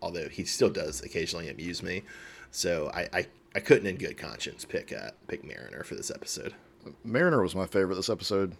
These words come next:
Speaker 2: She had the best one-liners. Just good stuff all around. I mean, it was either her or, uh, Ransom for his, like, the fork thing he did at the very beginning of the episode.
Speaker 1: Wait, what was the fork thing again?
Speaker 2: They, they were walking on eggshells around the, uh, the Dupler ambassador.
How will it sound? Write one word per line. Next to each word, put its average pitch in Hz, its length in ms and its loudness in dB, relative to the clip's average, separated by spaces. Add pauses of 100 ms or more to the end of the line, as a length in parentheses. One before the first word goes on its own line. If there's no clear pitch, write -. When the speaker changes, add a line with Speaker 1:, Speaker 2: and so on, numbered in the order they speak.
Speaker 2:
She - 180 0
had 123 100 6
the 107 60 -2
best 110 260 4
one-liners. 123 760 4 (320)
Just - 160 -12
good 90 120 -2
stuff - 380 -4
all 85 160 -2
around. 85 320 -4 (180)
I 82 40 -10
mean, 82 240 -10 (640)
it - 60 0
was 113 160 4
either 123 180 8
her 123 360 10
or, 104 400 8
uh, 92 280 8 (120)
Ransom 98 540 2
for 92 160 -2
his, 92 200 -2
like, 90 220 2 (240)
the 92 80 -8
fork 101 320 0
thing 92 220 -2
he 87 100 -2
did 85 160 0
at 78 40 -4
the 76 100 -4
very 87 120 2
beginning 82 280 -4
of 76 80 -4
the 78 60 -2
episode. 80 400 -6 (760)
Speaker 1:
Wait, 113 220 -2
what 147 120 -4
was 170 140 -6
the 151 60 -6
fork 143 260 -8
thing 147 240 -6
again? 143 260 -10
Speaker 2:
They, - 300 0
they - 80 4
were 110 140 6
walking 113 360 10
on 98 140 4
eggshells 101 560 4
around 90 300 4
the, 90 260 0
uh, 78 340 0 (140)
the - 80 -4
Dupler 98 540 2 (320)
ambassador. 101 680 2